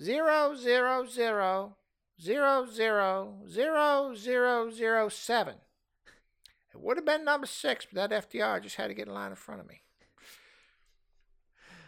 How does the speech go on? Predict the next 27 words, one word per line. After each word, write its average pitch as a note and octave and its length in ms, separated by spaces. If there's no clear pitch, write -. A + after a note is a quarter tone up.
I've D4 160
been, C#4 320
I've C#4 140
been C#4 100
a C4 100
U C#4 100
S C4 200
citizen A#3 460
since G3+ 260
the F3+ 220
days A3 340
of F3+ 300
before B3+ 320
Social G#3 200
Security, F#3 560
and G3 120
I G#3+ 100
got A3+ 220
my A3+ 140
Social A#3+ 240
Security C4 360
number. G3+ 220
I C4+ 120
was G3 220
seventh D4+ 500
in C#4+ 120
line A#3 480